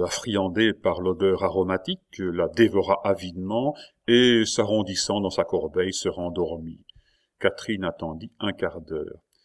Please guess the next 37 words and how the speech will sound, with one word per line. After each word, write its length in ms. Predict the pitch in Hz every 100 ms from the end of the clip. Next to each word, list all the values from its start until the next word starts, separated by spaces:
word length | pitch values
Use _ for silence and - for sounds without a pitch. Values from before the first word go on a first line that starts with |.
| _ _ _ -
Avec 360 | 90 113 -
la 100 | 85
moitié 680 | 80 95 110 - - 139 135
de 100 | 90
ce 120 | 87
qu'il 280 | 90 - 80
vient 180 | 82 113
de 80 | 90
manger 480 | 85 82 82 80 85
là, » 240 | 95 120 120
dit 80 | 123
Catherine, « 520 | 117 - - 127 139
mon 340 | 120 90 87 85
chien 300 | - - 92
Brutus 680 | 87 98 - - 135 -
est 80 | 95
mort 300 | 90 104 76
enflé 540 | 95 104 - - 120 113
en 200 | 98 98
une 200 | 120 98
minute. 320 | 98 85 82 - -
On 140 | 80
m'a 180 | 82 123
joué. 600 | 104 85 78 120 117 87 82
Est-ce 240 | - -
René ? 440 | - 101 135 190 - - -
René ? 420 | 85 - 120 226 208
C'est 420 | - - - - -
impossible. 800 | - 95 - - 123 85 80
Alors 320 | 82 85 101 -
c'est 220 | - 82
donc 340 | 85 80 -
Henri. 400 | 90 90 95 104 - - _ -
Oh, 300 | 95 107 104
fatalité, 1080 | - - - - 92 87 90 _ - 104
c'est 200 | 92 -
clair. 680 | - - 98 131 110 87 82